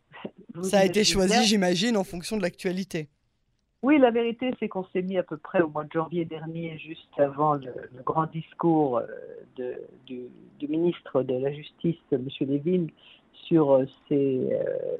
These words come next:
Speaker 1: ces projets, et qu'on a pensé que c'était quand même extrêmement actuel, compte tenu aussi de la situation en France, et pas seulement, je crois qu'il y a une grande crise de leadership mondial, une grande crise de système, si vous voulez, euh,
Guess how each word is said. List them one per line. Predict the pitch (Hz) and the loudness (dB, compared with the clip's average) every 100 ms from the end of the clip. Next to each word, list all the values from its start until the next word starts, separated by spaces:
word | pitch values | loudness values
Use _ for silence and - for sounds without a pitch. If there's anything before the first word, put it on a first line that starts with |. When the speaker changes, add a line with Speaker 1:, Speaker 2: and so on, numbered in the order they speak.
| - | -4
Speaker 1:
ces | - | -4
projets, | - 185 185 240 - _ _ - - | 4 6 8 4 4 _ _ -16 -4
et | |
qu'on | 180 170 | 0 2
a | |
pensé | 170 175 - - 214 | 4 2 2 0 0
que | - | 2
c'était | 190 180 165 | -4 -2 0
quand | 165 | 0
même | 175 175 | 0 -2
extrêmement | 156 - - 185 170 170 170 165 151 - | -4 -10 0 0 0 -2 -2 -2 -4 -2
actuel, | 185 - - 180 233 330 | -2 -4 -2 2 4 4
compte | - 240 247 | 2 0 2
tenu | 247 | 0
aussi | 226 - 220 | -2 -4 -4
de | 170 | 2
la | 160 | 2
situation | 147 - - - - | 0 -8 -14 -10 -10
en | - - | -10 -12
France, | - - | -12 -8
et | 196 | 0
pas | - 277 | 2 2
seulement, | - 190 220 311 | 2 0 0 -2
je | - | -2
crois | - - | -6 -4
qu'il | 202 | -2
y | |
a | 185 | -2
une | 170 | 0
grande | 208 214 - | 0 0 -4
crise | - 254 233 165 131 _ _ _ _ - | -4 0 2 0 -6 _ _ _ _ 2
de | 170 | 4
leadership | 190 170 170 - 202 - - | 4 4 2 2 -6 -4 -2
mondial, | 156 151 180 196 240 294 _ _ - | -2 2 4 4 2 -2 _ _ -2
une | 180 160 | 0 2
grande | 185 226 214 | 4 6 4
crise | - 233 214 185 160 147 | 0 2 2 2 -4 -2
de | 147 - | -2 -2
système, | 202 - _ 196 185 160 143 143 - | -6 -6 _ 4 4 2 -4 -6 -4
si | 156 | -4
vous | 139 | -4
voulez, | 143 151 165 151 | -6 -2 0 0
euh, | 131 | 0